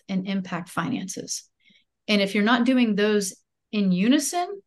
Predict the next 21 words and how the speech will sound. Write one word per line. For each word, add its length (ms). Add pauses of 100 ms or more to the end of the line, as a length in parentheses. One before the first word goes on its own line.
(240)
you're 140
not 160
gonna 100
be 140
successful. 720 (320)
So 140
these 280
programs 560
are 180
easy 580
ways 440
that 140
you 120
can 140
do 220
that, 240
that 140
impact 480
health 280
and 200
imp-, 300